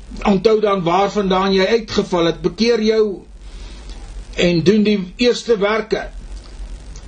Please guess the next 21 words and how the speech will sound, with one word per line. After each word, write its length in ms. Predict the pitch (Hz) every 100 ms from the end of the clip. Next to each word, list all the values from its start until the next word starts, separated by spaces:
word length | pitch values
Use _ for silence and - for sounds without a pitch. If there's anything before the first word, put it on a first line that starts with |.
| 202
Anders 380 | 233 233 - -
kom 180 | 233 220
ek 140 | 214 -
gou 200 | 233 247
na 140 | 240 233
jou 220 | 214 214 214
toe 220 | 190 170 170 - -
en 160 | - 180
sal 240 | 180 196
jou 140 | 185 180
kandelaar 760 | 214 208 202 190 214 220 - - - - - - -
van 160 | 185 185
sy 140 | 185 175
plek 320 | 170 202 196
verwyder 720 | 202 180 180 196 165 151 - - - - - -
as 260 | 185 -
jy 80 | 180 165
jou 100 | 160 160
nie 180 | 160 160
bekeer 440 | 156 180 180 147
nie. 180 | 123